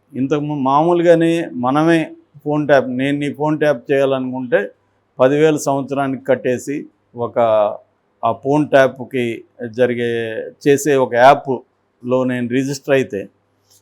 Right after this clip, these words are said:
ఆ తర్వాత నీ ఫోన్ తీసుకొని నేను నీ ఫోన్లో నేను ఇన్‌స్టాల్ చేయాల్సి ఉంటుంది ఆ యాప్.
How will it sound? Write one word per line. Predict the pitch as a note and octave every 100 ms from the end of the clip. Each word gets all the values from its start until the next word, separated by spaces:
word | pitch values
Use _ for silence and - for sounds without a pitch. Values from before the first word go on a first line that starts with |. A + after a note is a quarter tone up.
| _ C3
ఆ |
తర్వాత | C#3 D#3+ E3+ E3+
నీ | D#3+ D3
ఫోన్ | D3 D#3 E3
తీసుకొని | D3+ C3+ D3 C#3+
నేను | C#3 C3 D3+
నీ | D3+ C3
ఫోన్లో | - C3+ D3 D#3
నేను | F3+ C#3+ B2+
ఇన్‌స్టాల్ | B2+ - D3 B2+
చేయాల్సి | A#2+ G#2 -
ఉంటుంది | G2+ A2 A2
ఆ | A2+
యాప్. | A2+ G2+